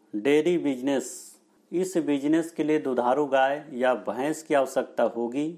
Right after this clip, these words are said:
जो कम से कम दस लीटर दूध देना चाहिए। गाय या भैंस खरीदने के लिए आप सरकार की इस पोर्टल पर अप्लाई कर सकते हैं। बीस से तीस हजार प्रति गाय या भैंस।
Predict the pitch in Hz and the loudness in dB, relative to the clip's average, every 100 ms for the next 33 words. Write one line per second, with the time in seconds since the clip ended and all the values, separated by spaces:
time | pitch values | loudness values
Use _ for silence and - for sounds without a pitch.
0 | - - 117 131 - 151 156 156 156 156 | -14 -10 -8 -4 -2 -2 -2 -6 -2 -2
1 | 156 156 - 101 101 170 185 165 156 156 | -2 -6 -12 -6 2 2 2 -2 0 2
2 | 151 123 143 135 110 127 123 - 98 87 | 0 0 -2 0 0 2 2 -2 -8 -8
3 | 87 - _ _ 110 131 143 170 175 165 | -10 -12 _ _ -2 2 4 4 0 -2
4 | 127 139 160 - 143 139 143 147 151 147 | -2 -4 -4 -4 -4 -2 -4 -4 -4 -2
5 | 151 156 - 139 139 - 131 123 135 131 | -2 -4 0 0 0 0 -2 0 2 2
6 | 131 151 147 - 156 156 - 127 123 139 | 0 -4 -6 -4 -6 -6 -6 -4 0 0
7 | 135 139 131 - 113 - 120 127 - 131 | 0 -2 -2 -6 -8 -2 -2 0 0 -2
8 | 127 - - 143 131 147 185 - 107 120 | 0 -8 -6 -8 -6 -10 -12 -12 -6 0
9 | 180 - - 165 165 165 170 170 151 151 | 0 0 -2 -2 0 -2 0 2 4 2
10 | 151 143 139 156 135 135 139 143 135 110 | 2 -2 0 0 2 2 4 0 -2 -2
11 | 127 139 110 - - | 0 0 -2 -8 -18